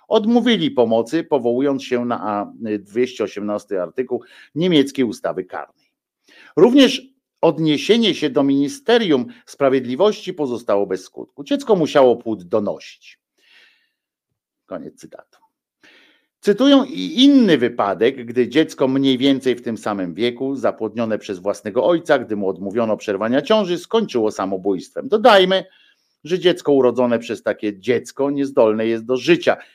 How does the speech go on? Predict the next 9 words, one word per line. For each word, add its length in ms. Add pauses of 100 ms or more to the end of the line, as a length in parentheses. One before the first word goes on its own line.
(120)
i 120
rychło 380
umiera. 540 (440)
Cała 220
więc 220
męczarnia 680
jest 280
społecznie 640
daremna. 580